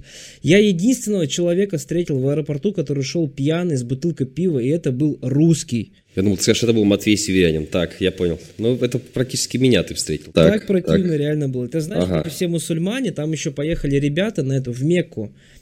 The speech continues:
Speaker 1: А Мекка находится в Саудовской Аравии, там недалеко от этой Бахрейна. И они на него смотрят просто как на инопланетянина. Они там стоят, знаешь, такие все красивые в этих своих белых халатах, как они там называются.
Speaker 2: Ага.
Speaker 1: И это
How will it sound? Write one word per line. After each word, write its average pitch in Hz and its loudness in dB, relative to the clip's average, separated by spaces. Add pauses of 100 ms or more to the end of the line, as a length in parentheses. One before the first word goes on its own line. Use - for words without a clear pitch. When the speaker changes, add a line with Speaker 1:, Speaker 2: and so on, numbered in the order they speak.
(120)
Speaker 1:
А 127 2
Мекка 190 4
находится 190 -2
в - -10
Саудовской 151 -2
Аравии, 131 -2
там 120 -6
недалеко 131 0
от 117 -4
этой 110 -8
Бахрейна. 123 -2 (760)
И 143 6
они 180 6
на 214 4
него 202 4
смотрят 226 2
просто 185 -2
как 147 -4
на 160 0
инопланетянина. 160 -2
Они 165 -2
там 196 -4
стоят, 165 -6
знаешь, 135 -6
такие 135 -10
все 123 -12
красивые 143 -6
в - -4
этих 120 -8
своих 120 -8
белых 123 -2 (140)
халатах, 135 -6
как 120 -10
они 113 -10
там 104 -12
называются. 117 -2
Speaker 2:
Ага. - -18 (560)
Speaker 1:
И 165 4
это 190 4